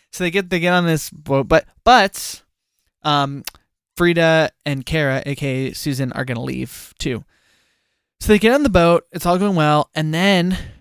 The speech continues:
just like Minerva warned, and we see in the, the opening clip of the show, which is, like, a simulation that she did, um, of this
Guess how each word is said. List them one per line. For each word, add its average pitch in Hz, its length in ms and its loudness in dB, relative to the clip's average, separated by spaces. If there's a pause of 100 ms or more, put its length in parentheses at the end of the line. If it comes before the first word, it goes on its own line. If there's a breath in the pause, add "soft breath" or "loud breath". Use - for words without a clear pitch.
(260 loud breath)
just - 320 0
like 185 360 0
Minerva 175 300 0
warned, 165 560 -2
and 135 380 -14
we 143 100 -16
see 151 300 -10
in 151 100 -6
the, 151 120 -8 (160)
the 139 520 0 (100)
opening 156 520 -4 (240)
clip 165 160 -4
of 160 60 -4
the 175 80 -2
show, 139 440 0
which 139 300 -4
is, 123 140 -8
like, 123 120 -8
a 131 40 -10
simulation 135 760 -4
that 123 120 -8
she - 140 -6
did, 131 280 -4 (440 soft breath)
um, 127 360 -2
of 127 500 -4 (100)
this 131 460 -6